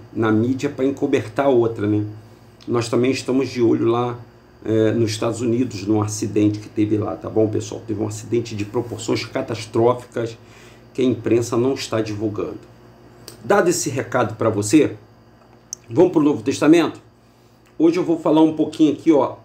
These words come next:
a infância árabe. A infância árabe do Messias. Deixa eu pegar aqui pra mostrar pra vocês,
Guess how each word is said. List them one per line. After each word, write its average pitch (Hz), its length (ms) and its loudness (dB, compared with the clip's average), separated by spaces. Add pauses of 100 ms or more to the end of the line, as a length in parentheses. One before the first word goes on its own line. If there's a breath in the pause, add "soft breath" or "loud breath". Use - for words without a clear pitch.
(120)
a 143 300 2
infância 170 1000 2
árabe. 135 720 -2 (1400 soft breath)
A 120 80 2
infância 123 720 0
árabe 117 580 0 (400)
do 127 140 0
Messias. 104 560 0
Deixa 143 240 -2
eu 170 60 -2
pegar 135 240 2
aqui 120 160 -4
pra 127 100 -4
mostrar 117 300 0
pra 113 100 -2
vocês, 107 480 -2